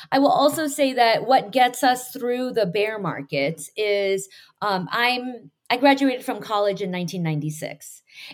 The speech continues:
and my first job out of that, so I'm, I'm gonna be fifty in a few months.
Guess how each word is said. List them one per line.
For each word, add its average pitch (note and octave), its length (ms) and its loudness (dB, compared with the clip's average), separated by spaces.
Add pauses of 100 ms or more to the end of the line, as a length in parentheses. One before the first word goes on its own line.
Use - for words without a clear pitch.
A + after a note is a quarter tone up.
and A3 240 0
my G#3+ 140 0
first C#4 420 0
job G3 440 2
out F#3 160 0
of F3 80 -2
that, F3 200 0
so G#3+ 80 -8
I'm, G#3 360 -8
I'm A3+ 100 -14
gonna A3+ 160 -2
be G#3 120 -8
fifty G3 440 -6
in F3+ 100 -2
a F#3+ 60 -8
few F3 160 -8
months. D#3+ 380 -4